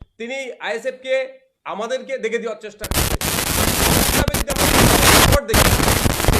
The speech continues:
রাজ্জাক সর্দার থেকে শুরু করে, এ, মানিক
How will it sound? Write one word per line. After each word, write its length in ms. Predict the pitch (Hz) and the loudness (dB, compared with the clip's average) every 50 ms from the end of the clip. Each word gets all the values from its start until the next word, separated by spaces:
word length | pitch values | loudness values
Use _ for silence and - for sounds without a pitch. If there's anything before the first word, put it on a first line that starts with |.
| - - | 0 -2
রাজ্জাক 320 | 185 196 - - 254 254 | -4 -6 -4 -6 -4 -2
সর্দার 420 | - - - - 208 247 247 - | -2 -4 -4 -4 -4 -4 -4 -4
থেকে 180 | - 233 262 - - | -4 -4 -6 -4 -4
শুরু 140 | 226 240 254 | -6 -8 -6
করে, 180 | 254 277 285 311 - - - - - - - - - - - - - - - - - - - - - - - - | -4 -2 0 0 -2 -2 -4 -4 -4 -2 -2 -2 -4 -4 -4 -4 -4 -4 -2 0 2 0 0 -2 -4 -4 -4 -4
এ, 60 | - - - - | -2 -2 -2 -2
মানিক 160 | 220 269 269 | -2 -2 -2